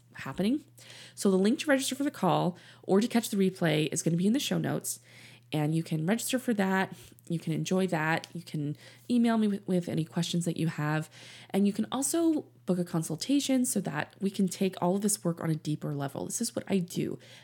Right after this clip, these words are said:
every single day with my clients. We untangle complicated emotions.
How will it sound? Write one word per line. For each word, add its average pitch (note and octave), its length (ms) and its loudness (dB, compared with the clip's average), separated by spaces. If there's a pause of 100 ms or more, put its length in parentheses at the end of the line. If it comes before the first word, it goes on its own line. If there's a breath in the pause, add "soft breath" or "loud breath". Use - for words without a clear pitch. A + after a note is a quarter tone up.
(100)
every G#3 460 2
single G3+ 340 0
day D#3 220 0
with D3 200 -6
my D#3+ 120 0
clients. - 460 -6 (340 loud breath)
We G3 280 2
untangle E3+ 420 2
complicated D#3 480 -4
emotions. G#3 520 0